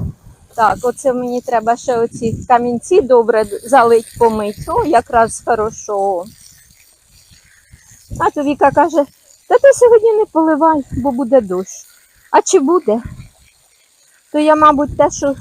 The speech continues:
необхідно, теж полью все-таки. Ось тут. Ну, цибулю не буду, отам часник.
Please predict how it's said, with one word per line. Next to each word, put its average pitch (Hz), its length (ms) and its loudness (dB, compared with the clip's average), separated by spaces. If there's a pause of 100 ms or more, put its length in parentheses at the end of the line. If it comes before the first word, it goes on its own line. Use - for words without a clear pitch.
необхідно, 277 760 2 (720)
теж 233 360 0 (120)
полью 214 420 -2
все-таки. 214 600 -8 (1200)
Ось - 240 -6
тут. - 160 -2 (3250)
Ну, 508 100 0
цибулю 269 460 -4
не 269 160 -2
буду, 311 300 -4
отам 247 380 -4
часник. 233 500 -12